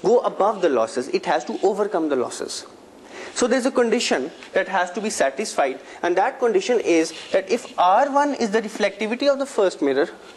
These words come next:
R two is the reflectivity of the second mirror, there is some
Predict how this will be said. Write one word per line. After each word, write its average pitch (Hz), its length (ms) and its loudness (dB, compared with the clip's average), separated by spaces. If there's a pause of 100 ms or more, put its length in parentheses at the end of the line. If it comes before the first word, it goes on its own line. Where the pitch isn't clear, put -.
(500)
R 214 360 4
two 262 180 0
is 226 60 -2
the 226 100 2
reflectivity 214 680 -2
of 214 100 -2
the 208 80 -4
second 226 460 0
mirror, 139 260 2 (920)
there 202 160 2
is 254 120 0
some 254 340 0